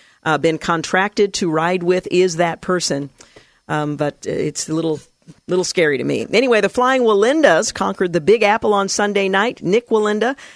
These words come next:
a seventh-generation acrobat, and his sister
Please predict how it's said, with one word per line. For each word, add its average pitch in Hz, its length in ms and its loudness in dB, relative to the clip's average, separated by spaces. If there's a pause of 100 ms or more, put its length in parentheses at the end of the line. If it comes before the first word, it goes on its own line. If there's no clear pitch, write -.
(180)
a 160 80 0
seventh-generation 185 920 -2
acrobat, 170 520 -2
and 165 100 -4
his 151 100 -6
sister 165 460 -4